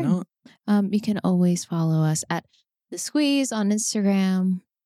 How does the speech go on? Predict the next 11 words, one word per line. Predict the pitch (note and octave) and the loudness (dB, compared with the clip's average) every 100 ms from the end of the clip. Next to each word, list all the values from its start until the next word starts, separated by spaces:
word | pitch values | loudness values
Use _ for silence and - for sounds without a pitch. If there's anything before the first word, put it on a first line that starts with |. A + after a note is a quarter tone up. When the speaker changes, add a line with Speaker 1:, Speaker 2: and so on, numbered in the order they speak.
| - _ - - | -20 _ -20 -16
Speaker 1:
Tay | - E3 | -4 -2
Lautner | D#3+ D3+ - D#3 D#3 | 0 -2 -2 0 2
and | D#3 | 2
Taylor | - C4+ B3 | 2 2 2
Lautner, | A#3 - G#3 G3+ | 0 -2 0 0
and | F3+ | -2
of | E3 | -6
course, | D#3 E3+ - | -8 -8 -8
Lemons | D#3 D3+ | -8 -8
by | - D3+ | -6 -8
Tay, | D#3+ A#3 A#3+ A3 G#3+ | -4 -2 0 0 -4